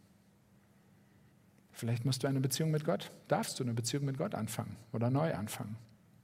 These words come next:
Durch Jesus ist es für uns möglich, ohne, egal was kommt, ohne dabei unser Gesicht zu verlieren. Egal was passiert.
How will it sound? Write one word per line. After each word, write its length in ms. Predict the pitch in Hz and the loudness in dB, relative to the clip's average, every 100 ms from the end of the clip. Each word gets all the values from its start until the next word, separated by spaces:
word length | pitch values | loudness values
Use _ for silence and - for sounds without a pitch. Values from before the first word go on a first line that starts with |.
| - - - - - - - - - - | -20 -20 -20 -20 -20 -16 -14 -16 -8 4
Durch 220 | 185 180 | 6 8
Jesus 420 | 175 156 131 113 | 8 8 8 4
ist 140 | 131 - | 4 4
es 100 | - | 4
für 180 | - 120 | 6 6
uns 260 | 165 170 | 6 6
möglich, 680 | 147 151 151 101 98 - - - - - | 8 8 6 2 -2 -4 -10 -12 -20 0
ohne, 440 | 156 180 160 117 | 8 8 8 4
egal 360 | 131 135 151 170 | 2 4 6 6
was 200 | 160 - | 4 2
kommt, 320 | - 117 107 - | 0 0 0 2
ohne 300 | 139 156 175 | 4 6 6
dabei 360 | 147 131 131 139 | 6 4 4 4
unser 200 | 135 131 | 4 4
Gesicht 360 | 131 113 131 | 4 4 2
zu 120 | - 117 | 0 0
verlieren. 500 | - 104 101 92 92 - - - - - - - - - - - _ - - - | 0 0 0 -2 -4 -12 -20 -20 -20 -20 -20 -20 -20 -20 -20 -20 _ -20 -20 -6
Egal 320 | 127 120 143 | 0 4 4
was 140 | 135 139 | 4 0
passiert. 520 | - 131 104 90 - | 0 0 2 0 -4